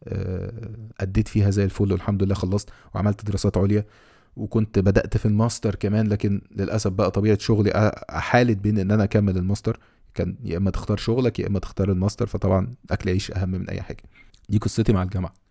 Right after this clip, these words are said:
أتمنى تستفاد منها حاجة، <laughs> بس ما تستفادش منها إن أنت تسيب الجامعة اللي معاك دلوقتي. يعني لو هتاخد قرار إنك تسيب الجامعة والجو ده،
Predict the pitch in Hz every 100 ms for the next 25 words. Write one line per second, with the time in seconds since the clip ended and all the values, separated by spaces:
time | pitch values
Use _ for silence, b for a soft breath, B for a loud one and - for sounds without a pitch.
0 | B B B - 95 104 113 107 - 113
1 | 117 110 110 104 - - - 95 101 -
2 | 101 - - 101 110 113 107 110 104 104
3 | - - 104 98 101 98 90 92 98 90
4 | 92 - _ B B B B B B -
5 | 90 85 87 87 90 107 101 101 107 98
6 | 90 - 104 95 101 107 90 101 104 110
7 | 147